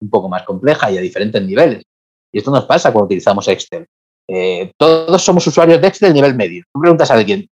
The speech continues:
"¿Qué sabes de Excel nivel medio?". Uno te hace una tablita muy sencilla y otro es capaz de ponerte unas fórmulas o, o programar con Visual Basic. Bueno, pues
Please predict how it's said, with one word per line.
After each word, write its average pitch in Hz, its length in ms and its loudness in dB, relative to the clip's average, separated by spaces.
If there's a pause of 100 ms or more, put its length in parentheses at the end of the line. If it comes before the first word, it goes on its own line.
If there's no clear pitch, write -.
(100)
"¿Qué 370 140 4
sabes 185 240 4
de 110 60 0
Excel 101 260 -6
nivel 127 240 2
medio?". 95 300 -8 (320)
Uno 131 220 4
te 117 60 2
hace 120 140 0
una 113 120 2
tablita 113 440 2
muy 110 100 -6
sencilla 175 540 2
y - 80 0
otro 160 160 0
es - 60 -10
capaz 156 240 0
de 156 100 2
ponerte 117 260 -6
unas 107 240 -8
fórmulas 180 500 4
o, 120 280 4
o 113 180 -8 (180)
programar 98 360 -2
con 151 100 2
Visual 107 380 0
Basic. 151 320 -2 (320)
Bueno, 135 180 -12
pues - 140 -18